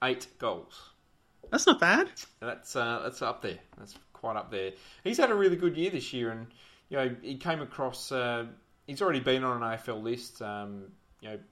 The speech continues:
Speaker 1: was on, uh, Carlton's rookie list a couple of years ago, came back to Port Adelaide last year, didn't get much of a go. Uh, but, you know, he hasn't really put a foot wrong this year, and he's been a consistent goal kicker. He's kicked around about thirty goals for the season now. Um, a lot of people sort of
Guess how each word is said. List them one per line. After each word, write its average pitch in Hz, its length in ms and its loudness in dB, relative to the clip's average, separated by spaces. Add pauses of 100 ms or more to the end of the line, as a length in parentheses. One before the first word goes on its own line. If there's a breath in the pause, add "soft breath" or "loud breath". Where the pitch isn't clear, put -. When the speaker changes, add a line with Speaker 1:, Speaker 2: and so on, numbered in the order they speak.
Speaker 1:
was 117 160 -14
on, 110 180 -8
uh, 104 140 -6
Carlton's 110 420 -2
rookie 110 220 -6
list 107 240 -8
a 101 40 -12
couple 107 260 -6
of 98 60 -6
years 104 200 -8
ago, 101 240 -6
came 123 240 -4
back - 160 -2
to 117 60 -10
Port 117 200 -4
Adelaide 107 340 -2
last 104 300 -4
year, 107 140 -8
didn't 107 260 -14
get 95 140 -6
much 101 200 -8
of 104 80 -8
a 101 40 -8
go. 104 320 -2 (880 soft breath)
Uh, 127 140 4
but, 139 260 -6
you 175 80 -2
know, 180 100 4
he 190 120 0
hasn't 190 260 2
really 156 180 2
put 156 200 -4
a - 20 -4
foot 151 180 -6
wrong 151 280 -2
this - 160 -8
year, 127 220 -2
and 127 220 -6
he's 127 220 -8
been 143 260 -4
a 127 40 -4
consistent 139 560 -6
goal 131 180 2
kicker. 131 380 -4
He's 113 160 -4
kicked - 240 -8
around 120 200 -4
about 113 280 -4
thirty 113 240 -4
goals 113 280 -2
for 107 100 -14
the 104 100 -8
season 107 400 -6
now. 107 320 -6 (680 soft breath)
Um, 110 540 -6 (680)
a 131 60 -8
lot 135 160 2
of 131 80 -4
people 120 220 -2
sort 123 180 -4
of 107 180 -6